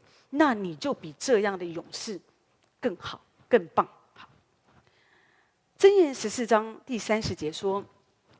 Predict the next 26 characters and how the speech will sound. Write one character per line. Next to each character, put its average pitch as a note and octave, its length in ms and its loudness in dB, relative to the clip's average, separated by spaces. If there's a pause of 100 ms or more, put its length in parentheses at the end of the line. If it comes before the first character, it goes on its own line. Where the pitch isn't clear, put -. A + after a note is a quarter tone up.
(140)
：“心 C#4+ 360 -4
中 C4 300 -6
安 A#3+ 220 0
静 A#3 260 -6
是 G#3 280 -8
肉 C4 200 -4
体 - 160 -12
的 E3 140 -10
生 B3 260 -6
命， B3 180 -4 (400)
嫉 D4+ 220 2
妒 B3 180 -4
是 G#3+ 280 -6
骨 D#3 240 -16
中 G#3+ 240 -10
的 E3 120 -12
朽 - 240 -6 (120)
烂。” F3+ 200 0 (640)
也 - 80 -10
就 F#4 80 4
是 - 60 0
说， F#4+ 120 0
心 G#4+ 300 -2
里 C#4+ 160 4
平 F3 380 -8
静 C4+ 280 -2